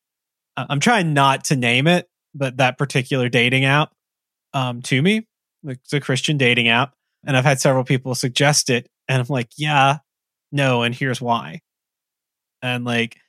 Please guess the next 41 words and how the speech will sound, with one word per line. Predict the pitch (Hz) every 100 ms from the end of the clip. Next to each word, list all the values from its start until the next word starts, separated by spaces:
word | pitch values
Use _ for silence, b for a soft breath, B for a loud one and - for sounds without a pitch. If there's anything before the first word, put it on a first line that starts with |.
| _
one, | 160 202 151 147 -
I, | 135 131 131 135
I | 135
got, | 135 123 131 _ _ -
I |
was | 131 -
frustrated | 156 139 - 123 120
because | 120 123 117 120
of, | 110
like, | 120 113 113
not | 127 113
being | 117 113
able | 117
to | 127 117
use | 117 117
my | 113
name, | 143 170 143
but | 127 123 -
also, | 135 131 131 131 120 117 117 -
like, | 139 123 117 - _ _ _ _
they're | 135 131 175 220
not, | 185 135 143 143 131 -
like, | 135 120 117 _ _ _ _ _ _
like, | 127 123
this | 208
is | 247
a | 131 -
big | 151 160 127 113 123 _ _ _ _ _
app. | 131 110 131
It's | 127
not, | 156 151
like, | 139 120 - _ _ _
a | 135
brand | 117 131 123 117
new | 147 120
one. | 113
This | 127 175
has | 131
been | 139
around | 127 123 123 -
for, | 117 113 113